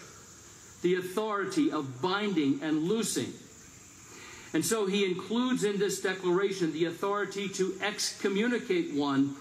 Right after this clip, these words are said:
who refuses to hear the church and chooses to remain in the state of unrepented serious sin. Why is the exercise of this authority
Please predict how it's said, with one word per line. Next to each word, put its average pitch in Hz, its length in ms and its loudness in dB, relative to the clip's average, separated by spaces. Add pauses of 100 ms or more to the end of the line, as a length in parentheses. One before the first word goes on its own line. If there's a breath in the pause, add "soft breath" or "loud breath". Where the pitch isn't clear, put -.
(160 loud breath)
who 196 140 2
refuses 190 640 2
to 190 120 2
hear 220 240 2
the 190 120 2
church 135 420 0 (320 loud breath)
and 147 160 2
chooses 180 460 2
to 185 80 0
remain 185 480 2
in 170 120 2
the 170 80 4
state 165 460 2 (160 loud breath)
of 156 180 -2
unrepented 156 720 0
serious 143 560 2
sin. 180 320 0 (1600 loud breath)
Why 175 420 2
is 220 320 0
the 208 120 0
exercise 170 720 -2
of 143 140 -2
this 160 180 0
authority 143 680 0